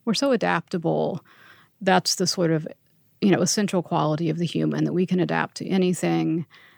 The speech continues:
that we are a creature who's a kind of world-making creature. That's how we've survived. And the way that this kind of, uh, storytelling, and I think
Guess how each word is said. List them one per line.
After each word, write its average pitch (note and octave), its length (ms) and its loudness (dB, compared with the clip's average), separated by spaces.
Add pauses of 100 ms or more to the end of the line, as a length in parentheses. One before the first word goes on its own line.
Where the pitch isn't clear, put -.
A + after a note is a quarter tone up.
(220)
that E3+ 300 0
we F#3+ 300 2
are D#3+ 500 -2
a F3 60 -8
creature F3 400 -2
who's E3 200 0
a E3+ 40 -6
kind E3+ 180 0
of E3+ 60 0
world-making F#3 680 -2
creature. F#3 580 -2
That's E3+ 280 -6
how F3 140 -2
we've E3+ 240 0
survived. F3+ 760 -2 (340)
And G#3 100 2
the G3+ 60 2
way A3+ 160 0
that C4+ 140 -2
this F#3+ 140 -4
kind F3+ 220 -2
of, E3 180 -4 (160)
uh, F#3+ 100 -2 (420)
storytelling, F3 800 0
and D#3+ 80 -2
I D#3 60 0
think F3 240 -4